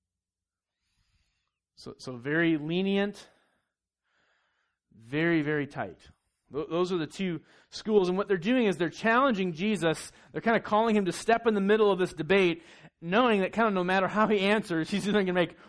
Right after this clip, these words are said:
one side angry and the other happy or vice versa. So they're trying to trap him. That, that he's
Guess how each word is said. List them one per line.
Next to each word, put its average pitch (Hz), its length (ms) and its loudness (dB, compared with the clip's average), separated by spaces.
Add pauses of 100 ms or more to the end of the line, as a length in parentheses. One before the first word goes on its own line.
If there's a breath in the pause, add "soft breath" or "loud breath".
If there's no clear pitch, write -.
(100)
one 196 300 0
side 214 340 2
angry 202 420 0
and 175 80 -2
the 180 80 0
other 190 140 0
happy 190 380 -2
or 185 100 0
vice 170 260 0
versa. 160 460 -4 (460 soft breath)
So 170 100 -12
they're 170 200 -6
trying 220 240 -2
to - 60 -12
trap 208 320 0
him. 160 140 -4
That, 170 200 -4
that 170 120 -8
he's 165 240 -10